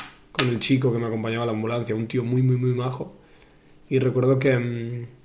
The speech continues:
llamaron a mi padre y le dijeron, "Oye, que tu hijo se ha caído" y tal. Y mi padre es muy pasional y, y a-, creo que es, no es la mejor palabra la, la que resume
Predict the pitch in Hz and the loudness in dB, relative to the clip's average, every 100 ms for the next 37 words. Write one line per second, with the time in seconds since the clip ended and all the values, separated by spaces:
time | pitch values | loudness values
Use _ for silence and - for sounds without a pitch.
0 | - - - 120 117 123 123 120 117 113 | -20 -18 -8 -4 -2 0 2 0 -2 -4
1 | 120 123 - 135 131 127 180 185 131 120 | -6 -8 -8 -2 0 2 4 4 4 2
2 | 120 - 127 120 120 120 120 - - - | -2 -2 -2 -2 -4 -8 -10 -14 -16 -2
3 | 135 135 131 120 113 123 127 - 120 113 | 4 4 4 -4 -4 -4 -4 -6 -6 -2
4 | 123 120 110 120 131 - - - - - | -2 -2 -4 -6 -6 -10 -20 -20 -20 -20
5 | - - 127 127 135 135 127 127 127 110 | -20 -4 -2 4 6 6 6 4 4 0
6 | 110 117 113 107 151 160 117 110 110 117 | 2 2 0 -2 -6 -8 -4 -2 -4 -6
7 | - - - 127 131 131 - 127 123 127 | -10 -18 -10 -6 -4 -4 -2 0 0 -2
8 | 131 160 139 254 180 139 131 131 131 131 | -6 -6 -6 -6 -4 -2 -2 -2 -2 0
9 | 131 127 107 110 123 123 113 107 113 113 | -2 -2 -4 -4 -2 -2 -4 -6 -6 -6
10 | 110 107 - 113 - 113 113 | -8 -8 -10 -8 -6 -4 -6